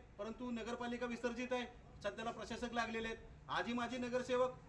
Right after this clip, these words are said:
बऱ्याचदा लोक ठेकेदार स्वतःच आहेत यांच्या पाणी पुरवठ्याचे, ते यांना जाब विचारत नाहीत. मग जाब विचारायचं कुणी या लोकांना?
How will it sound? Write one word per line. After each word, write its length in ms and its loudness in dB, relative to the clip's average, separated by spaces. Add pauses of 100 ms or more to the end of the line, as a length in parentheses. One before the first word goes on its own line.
(120)
बऱ्याचदा 400 2
लोक 220 2
ठेकेदार 420 2
स्वतःच 360 0
आहेत 240 2
यांच्या 260 -2
पाणी 220 2
पुरवठ्याचे, 420 0
ते 200 -6
यांना 220 2
जाब 220 4
विचारत 300 -2
नाहीत. 160 -2 (380)
मग 80 4
जाब 280 4
विचारायचं 360 2
कुणी 180 0
या 80 4
लोकांना? 340 0